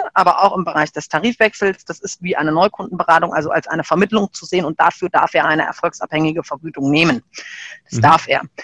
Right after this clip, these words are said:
Speaker 1: Das ist entschieden, das ist nicht mehr strittig und, ähm, das bekommen wir auch. Das heißt, wir bekommen, ähm,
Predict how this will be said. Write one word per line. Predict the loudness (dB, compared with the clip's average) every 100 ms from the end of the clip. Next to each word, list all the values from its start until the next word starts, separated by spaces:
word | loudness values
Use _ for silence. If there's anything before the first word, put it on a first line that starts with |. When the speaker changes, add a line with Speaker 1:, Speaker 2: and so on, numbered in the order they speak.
| -18 -18 -20 _ _
Speaker 1:
Das | -2
ist |
entschieden, | 0 6 8 8
das | 8
ist | 6
nicht | 6
mehr | 4
strittig | 4 4 6 6
und, | 6 6 6
ähm, | 4 4
das | 2
bekommen | -2 0 4 4 4
wir | 2 4
auch. | 4 4
Das | -4 2
heißt, | 2 2
wir | 0
bekommen, | 0 2 4 6 6 4
ähm, | 4 4 4